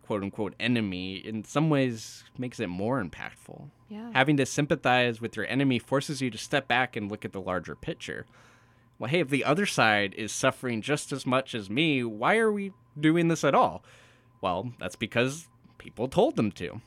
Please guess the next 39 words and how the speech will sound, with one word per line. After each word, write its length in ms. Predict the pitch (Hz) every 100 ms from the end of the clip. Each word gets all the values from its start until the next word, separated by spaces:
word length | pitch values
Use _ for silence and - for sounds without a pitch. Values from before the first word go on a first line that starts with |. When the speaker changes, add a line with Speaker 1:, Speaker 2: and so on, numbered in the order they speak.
| 214
Speaker 2:
Mm-hmm. 340 | 202 180 175 175 _ _ -
Speaker 1:
Be 160 | 120
it 120 | 92 117
governments, 680 | 156 165 160 160 160 -
the 100 | 117
Volturi, 640 | 104 107 - 160 170 165 110
or 220 | 98 101
even 320 | 101 104 107 101
for 220 | 113 98
a 60 |
time 480 | - 107 107 104 101
Jasper 480 | 98 98 101 - 95
himself, 560 | 87 - 156 147 - -
the 80 |
choice 320 | 110 165 156 -
to 80 |
go 100 | 127
to 80 | 113
war 380 | 104 139 170 113
is 160 | 95 85
never 560 | 120 123 123 113 107 -
made 580 | 110 117 113 98 95 - _ _
by 160 | 92 90
those 260 | 92 85
fighting 540 | - 120 107 98 90 82
in 160 | 165
it. 140 | 113 - _ _ _ 190
Speaker 2:
Mm-mm. 420 | 165 - 156 160
Speaker 1:
As 160 | 98 98
one 180 | 117 110
soldier 340 | 117 104 104
notes 380 | 101 95 - 98
in 60 |
All 100 | 92
Quiet 300 | 92 98 95
on 80 | 95
the 60 | 92
Western 360 | 90 - 95 92
Front, 440 | - 135 131